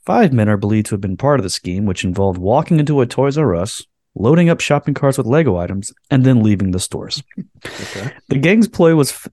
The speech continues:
Speaker 1: foiled after they were caught on a surveillance camera making off with their toys. In addition to the Lego products, police said the organized crime ring had also been stealing Disney Frozen items.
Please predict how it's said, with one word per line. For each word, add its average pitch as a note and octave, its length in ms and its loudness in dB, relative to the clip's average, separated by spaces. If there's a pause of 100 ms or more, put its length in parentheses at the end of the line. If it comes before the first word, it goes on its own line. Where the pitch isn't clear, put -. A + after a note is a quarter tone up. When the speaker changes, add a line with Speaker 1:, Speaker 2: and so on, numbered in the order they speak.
(120)
Speaker 1:
foiled C#3 480 2
after B2 300 0
they B2 100 4
were A#2+ 120 2
caught - 360 -2
on C3 140 -2
a B2 60 -2
surveillance B2 600 0
camera G2 320 -6
making G#2+ 400 0
off G#2+ 220 0
with G2+ 140 -4
their F2 120 -4
toys. D#2 500 -4 (840)
In C3+ 100 2
addition E3+ 320 2
to D3 60 2
the C3+ 100 2
Lego B2+ 320 2
products, F#2 440 -4
police D#3+ 340 2
said D#3+ 140 2
the C3 60 2
organized B2+ 440 0
crime C3+ 300 -2
ring G#2+ 100 -2
had G#2+ 140 -2
also A#2+ 240 -2
been A#2 100 0
stealing A#2+ 420 0
Disney D3 400 0
Frozen C3+ 560 0
items. D2 520 -10